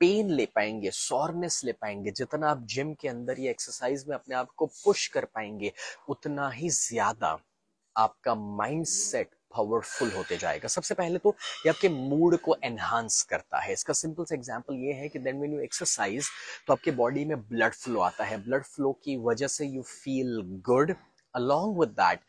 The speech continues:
वो dopamine, serotonin रिलीज करता है। So again एक एड्रेनलिन रश भी आ रहा है, तो ये सारी चीजें भी आपको अच्छा महसूस करवाती है। And the most important, जब आप, you know, वो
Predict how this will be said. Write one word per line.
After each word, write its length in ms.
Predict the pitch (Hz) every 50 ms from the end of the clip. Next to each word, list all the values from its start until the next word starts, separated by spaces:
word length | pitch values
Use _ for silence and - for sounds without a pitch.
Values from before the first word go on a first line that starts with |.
| - - - - - -
वो 100 | 131 135
dopamine, 640 | 127 120 131 127 - - 139 135 139 131 131 139 143 - - -
serotonin 600 | 127 123 131 - 131 127 131 135 139 123 120 123
रिलीज 300 | 120 123 139 131 - -
करता 340 | - 131 - - - 117
है। 180 | 117 117 123 123
So 180 | - - - 139
again 580 | - - - 120 113 107 117 139 147 160 160
एक 100 | 139 - _ _ _ - - 117
एड्रेनलिन 640 | 123 120 117 143 156 156 151 143 143 147 147 135 117
रश 320 | 123 127 131 - - 143
भी 140 | 143 156 147
आ 140 | 131 123 127
रहा 260 | 135 - 135 131 127
है, 200 | 127 139 147 147
तो 180 | - - 147
ये 220 | 127 107 110 123 147
सारी 260 | - - - 160 151
चीजें 380 | - - 139 131 120 143 139 139
भी 100 | 151 151
आपको 260 | 123 117 _ - 120
अच्छा 260 | - - - - 160
महसूस 400 | 147 139 123 - - 147 131 -
करवाती 440 | - 135 123 135 123 117 - 123 113
है। 220 | 113 127 139 - - - - - - - - - _ - 175
And 440 | 196 208 220 190 147 139 143 151 156 160 151 -
the 160 | 151 151 151 156
most 260 | 180 190 - - 175
important, 460 | 147 127 - 127 107 - - 123 90 - _ _ _ _ _ _ _ _ _ _ _ _ _ _ -
जब 260 | 120 120 165 190 175 - - 139
आप, 260 | 139 135 143 - _ _ _ _ _ _ - 131
you 100 | 131 135
know, 160 | 151 147 135
वो 220 | 135 147 143 -